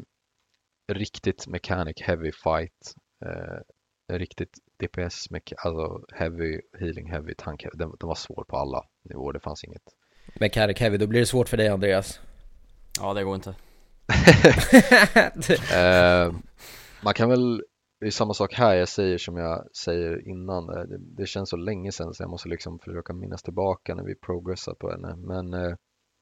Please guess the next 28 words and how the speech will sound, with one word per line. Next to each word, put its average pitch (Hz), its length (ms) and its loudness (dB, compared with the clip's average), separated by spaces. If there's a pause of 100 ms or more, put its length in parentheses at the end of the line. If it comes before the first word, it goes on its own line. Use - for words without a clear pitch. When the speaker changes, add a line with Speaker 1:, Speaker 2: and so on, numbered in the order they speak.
(140)
Speaker 2:
Det 113 120 2
enda 107 220 4
jag 107 180 6
minns 95 220 -2
är 98 40 0
de 92 100 0
där 87 80 0
bollarna 92 560 0
som 85 160 -8
åkte 82 160 -10
runt 92 160 -8
i - 40 -18
cirklar. - 440 -8 (540)
Speaker 1:
Ja, 104 340 8
men 101 120 -2
precis. 90 520 -6
Det 92 60 0
var 90 80 0
ju 90 100 0
bollar 85 500 0
som 80 400 -10
gick - 240 -10
genom 80 200 -8
olika 78 360 -6
fast - 400 -4
and 78 160 -12
slow 87 260 -2
zones, 71 640 -8